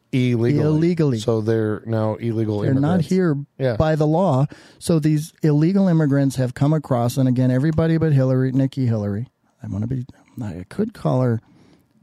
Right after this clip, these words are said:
Speaker 2: Hillary Haley. I don't know.
Speaker 1: <laughs>
Speaker 2: She's, she's
Speaker 1: Either way, it works.
Speaker 2: She's still a dummycrat. Um, with her exception, they've all said they're going to do a mass deportation.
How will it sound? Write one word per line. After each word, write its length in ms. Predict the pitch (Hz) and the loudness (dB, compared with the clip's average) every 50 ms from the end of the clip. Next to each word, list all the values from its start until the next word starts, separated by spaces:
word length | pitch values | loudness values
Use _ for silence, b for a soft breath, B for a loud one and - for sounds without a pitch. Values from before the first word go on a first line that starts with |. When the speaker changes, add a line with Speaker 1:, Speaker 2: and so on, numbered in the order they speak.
| _ _ _ - - | _ _ _ -20 -20
Speaker 2:
Hillary 420 | - - - 143 143 135 120 113 107 | -12 -4 -2 0 2 2 2 0 0
Haley. 520 | 92 113 127 127 123 110 107 101 104 104 | 0 0 0 0 0 0 -2 -4 -4 -4
I 120 | 82 107 143 | -2 0 2
don't 240 | 165 170 170 156 | 2 2 2 2
know. 200 | 113 117 120 113 107 | 2 2 2 2 2
Speaker 1:
<laughs> 800 | 104 110 127 131 143 - 151 127 147 147 156 - - - 135 139 | 0 0 0 0 0 0 0 0 0 0 -2 -2 -4 -4 -4 -4
Speaker 2:
She's, 400 | 110 127 139 196 196 190 175 170 135 | -2 -2 0 0 0 0 0 -2 -4
she's 140 | 139 - - | -4 -2 0
Speaker 1:
Either 160 | 160 175 156 | 0 0 2
way, 180 | 135 135 131 123 | 2 2 2 2
it 80 | 120 107 | 2 0
works. 280 | 107 107 104 101 - | 0 0 -2 -2 -4
Speaker 2:
She's 200 | - - 175 160 | -4 -2 -2 -2
still 260 | - - - 196 202 | -2 -2 -2 0 0
a 40 | 170 | 0
dummycrat. 640 | 135 131 147 147 139 120 107 - 113 110 104 110 135 - B B B B B B B B B B - | 0 0 2 2 2 2 0 0 -2 -2 -2 -4 -6 -10 B B B B B B B B B B -2
Um, 420 | 160 160 160 156 151 151 147 - - _ _ _ _ _ _ _ _ _ _ _ _ _ _ _ _ _ _ _ _ _ _ _ _ _ _ _ _ _ _ | 0 0 2 2 2 0 -2 -4 -8 _ _ _ _ _ _ _ _ _ _ _ _ _ _ _ _ _ _ _ _ _ _ _ _ _ _ _ _ _ _
with 160 | - 170 156 | -2 0 2
her 200 | 131 120 180 190 | 2 2 2 2
exception, 600 | 185 165 - - 165 165 - - 156 147 139 135 | 0 0 -2 -2 -2 -2 -2 -2 0 2 2 2
they've 180 | 123 135 139 131 | 2 2 0 2
all 200 | 139 151 160 160 | 0 0 0 0
said 360 | 151 - 160 156 165 151 120 | 0 0 0 0 0 0 0
they're 200 | 123 131 135 143 | 0 0 0 0
going 260 | 143 143 135 143 143 | 2 2 2 2 2
to 100 | 135 127 | 2 0
do 180 | 120 131 151 160 | 0 0 0 2
a 60 | 143 117 | 2 2
mass 280 | 117 117 123 123 117 | 2 2 2 0 0
deportation. 920 | - - 123 120 - 110 113 110 - 143 175 220 220 - - - 82 87 120 | 0 -2 0 0 0 0 0 -2 -2 -4 -4 -4 -4 -4 -6 -6 -6 -6 -8